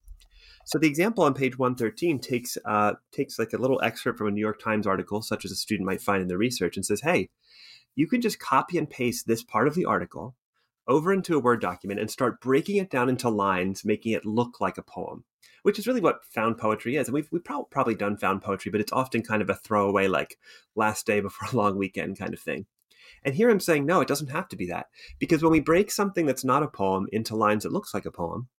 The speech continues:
suddenly we're able to see it differently.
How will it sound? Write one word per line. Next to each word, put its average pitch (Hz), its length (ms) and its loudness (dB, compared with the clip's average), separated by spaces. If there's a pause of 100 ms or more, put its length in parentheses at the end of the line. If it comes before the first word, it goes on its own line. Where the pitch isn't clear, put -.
(800)
suddenly 175 320 2
we're 156 120 4
able 135 160 0
to 127 80 0
see 151 240 -2
it 120 100 -2
differently. - 540 -10